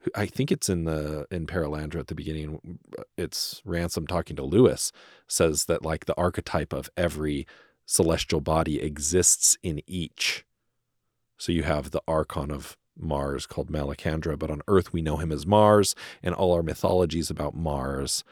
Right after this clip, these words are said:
are based on our experience, not with Malacandra himself,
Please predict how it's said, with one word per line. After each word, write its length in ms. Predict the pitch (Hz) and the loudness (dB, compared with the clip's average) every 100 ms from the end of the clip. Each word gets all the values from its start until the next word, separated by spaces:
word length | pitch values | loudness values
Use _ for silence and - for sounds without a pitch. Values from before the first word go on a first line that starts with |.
| - _ _ 80 | -20 _ _ -4
are 240 | 71 67 | -2 -2
based 400 | 76 76 69 - | 0 0 0 -2
on 200 | - 76 | -4 -4
our 120 | 73 76 | -2 -4
experience, 640 | - - 76 73 69 - | -4 -4 -4 -4 -2 2
not 240 | 95 123 | 2 6
with 280 | 110 90 - - - 98 | 6 6 2 -20 -2 2
Malacandra 640 | 90 80 - 90 80 76 | 4 4 2 2 0 -2
himself, 640 | 78 71 - 113 78 - | -2 6 8 10 8 2